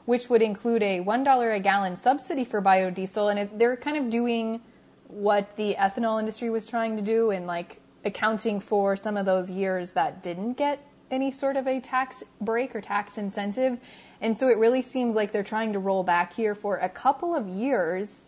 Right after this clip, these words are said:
Um, so they're putting together a plan that would account for two thousand eighteen through two thousand and twenty-one.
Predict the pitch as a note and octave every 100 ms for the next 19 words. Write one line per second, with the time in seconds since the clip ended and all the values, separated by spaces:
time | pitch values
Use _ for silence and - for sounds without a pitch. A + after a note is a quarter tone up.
0 | - G3+ G3 F#3+ F#3+ - A3 G#3 G3+ -
1 | - _ _ - A#3+ B3 A3+ G#3+ G3 F#3+
2 | - A3 G#3 G3+ F#3 F#3 F#3 - - A3
3 | G#3+ G#3 - A3 G3 - A#3+ A3+ G3+ G3+
4 | G#3+ G#3 - A#3 A3 G3+ C4 C#4+ - B3+
5 | B3+ A#3 G#3+ G#3 G3+ G#3 G#3+ - - -
6 | _ _ - - G3 - G3+ G3+ F#3+ E3
7 | D#3+ G#3 B3+